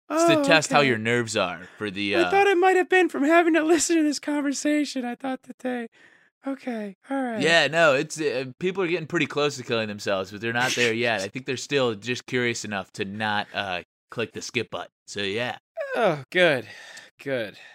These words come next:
Speaker 2: Well,
Speaker 1: Well, that went pretty much exactly how we thought it would go, which is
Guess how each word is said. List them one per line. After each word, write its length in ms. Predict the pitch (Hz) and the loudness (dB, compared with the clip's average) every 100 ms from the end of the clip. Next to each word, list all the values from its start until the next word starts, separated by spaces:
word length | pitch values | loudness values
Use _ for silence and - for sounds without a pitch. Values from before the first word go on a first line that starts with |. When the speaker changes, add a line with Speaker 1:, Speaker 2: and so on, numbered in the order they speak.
| _ _ _ - | _ _ _ -4
Speaker 2:
Well, 200 | 160 151 | 2 4
Speaker 1:
Well, 100 | 131 | 4
that 180 | 175 | 0
went 200 | 196 180 - _ | 0 -4 -6 _
pretty 180 | 135 110 | -4 -4
much 220 | 101 - | -4 -8
exactly 360 | 98 101 95 98 | -4 -2 -2 -2
how 160 | 95 | -4
we 100 | 95 | -4
thought 200 | 90 95 | -4 -2
it 60 | 92 | -2
would 120 | 92 | -4
go, 220 | - 98 110 | -4 -4 -4
which 160 | 98 | -6
is 180 | 92 - | -12 -12